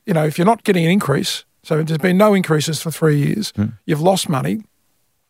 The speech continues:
Speaker 1: someone comes along.
Speaker 2: Cost of living's going up, other opportunities,
Speaker 1: Someone comes
Speaker 2: blah, blah,
Speaker 1: along and
Speaker 2: blah.
Speaker 1: says, "Here's
Speaker 2: Mm.
Speaker 1: twenty thousand
Speaker 2: Mm.
Speaker 1: more," and you're not gonna go down. I'm not
Speaker 2: Mm.
Speaker 1: gonna put you on a, uh, on a stand down or anything. People have been tempted by that, but we're very proud that we've kept our staff together.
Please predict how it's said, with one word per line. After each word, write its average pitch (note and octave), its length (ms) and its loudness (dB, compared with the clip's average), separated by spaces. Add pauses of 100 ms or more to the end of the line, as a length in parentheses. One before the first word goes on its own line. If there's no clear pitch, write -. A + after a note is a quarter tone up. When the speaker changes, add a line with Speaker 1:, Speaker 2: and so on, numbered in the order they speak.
(160)
Speaker 1:
someone F#3+ 280 2
comes D#3+ 220 -2
along. D#3 440 0
Speaker 2:
Cost - 240 0
of D#2+ 80 -2
living's F2 240 0
going F2 260 2
up, F2+ 140 2
other F#2 160 2
opportunities, F2 360 -2
Speaker 1:
Someone G#3 180 2
comes F#3+ 160 2
Speaker 2:
blah, G3 80 2
blah, - 0 -
Speaker 1:
along G3+ 80 0
and E3 80 2
Speaker 2:
blah. G3 80 2
Speaker 1:
says, D#3+ 80 -2
"Here's G#3+ 160 2
Speaker 2:
Mm. G3 40 0
Speaker 1:
twenty F3+ 160 2
thousand D#3+ 320 2
Speaker 2:
Mm. F3+ 40 4
Speaker 1:
more," F3+ 280 4
and F3 120 0
you're E3 80 2
not F3+ 120 2
gonna D#3+ 160 0
go D3+ 160 2
down. D#3 400 0
I'm E3+ 100 2
not F3+ 100 4
Speaker 2:
Mm. - 40 0
Speaker 1:
gonna D#3 140 2
put - 240 2
you D#3+ 80 4
on C#3+ 100 2
a, C3+ 260 -2
uh, D3+ 360 2
on C#3+ 120 0
a C3 120 0
stand F3+ 300 2
down C#3 180 2
or C3 80 0
anything. D3 300 0 (440)
People E3 260 2
have D3 200 0
been D3+ 180 2
tempted F#3+ 360 0
by C#3 180 0
that, D#3+ 180 0
but F3 100 -8
we're E3 160 0
very F3 220 2
proud E3+ 400 2
that - 100 -6
we've E3+ 160 -4
kept - 240 -4
our D#3+ 100 -2
staff - 300 -2
together. C#3 380 -4